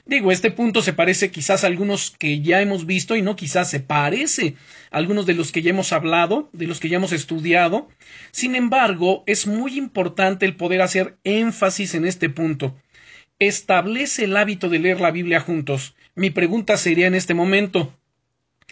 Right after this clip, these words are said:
ya después de veintiocho, digo, ya estamos entrando en el punto número veintinueve,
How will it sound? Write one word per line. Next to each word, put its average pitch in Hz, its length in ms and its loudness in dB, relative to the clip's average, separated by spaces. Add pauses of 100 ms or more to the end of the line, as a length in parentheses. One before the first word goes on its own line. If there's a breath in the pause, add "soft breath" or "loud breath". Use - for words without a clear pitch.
(360 loud breath)
ya 208 160 2
después 220 380 0
de 208 120 4
veintiocho, 196 1120 0 (220)
digo, 180 220 0
ya 156 60 0
estamos 170 260 -4
entrando 185 320 2
en 185 80 2
el 156 120 2
punto 202 300 0
número 185 260 0
veintinueve, 156 600 2